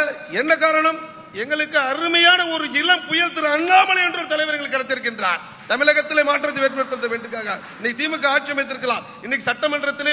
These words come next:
பாஜகவுக்கு நாலு மன்ற-, நாலு சட்டமன்ற உறுப்பினர்கள் இருக்கலாம். ஆனால் இன்று பிரதான எதிர்க்கட்சியாக செயல்படுது பாரதிய ஜனதா கட்சி தான். இன்னைக்கு திமுக ஆட்சி அமைச்ச உடனே வந்து பாத்தீங்கன்னு சொன்னா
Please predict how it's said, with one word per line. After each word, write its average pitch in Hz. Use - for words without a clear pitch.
பாஜகவுக்கு 277
நாலு 269
மன்ற-, 277
நாலு 277
சட்டமன்ற 277
உறுப்பினர்கள் 247
இருக்கலாம். 226
ஆனால் 233
இன்று 226
பிரதான 339
எதிர்க்கட்சியாக 285
செயல்படுது 226
பாரதிய 294
ஜனதா 247
கட்சி 220
தான். 190
இன்னைக்கு 208
திமுக 285
ஆட்சி 269
அமைச்ச 262
உடனே 269
வந்து 269
பாத்தீங்கன்னு 240
சொன்னா 269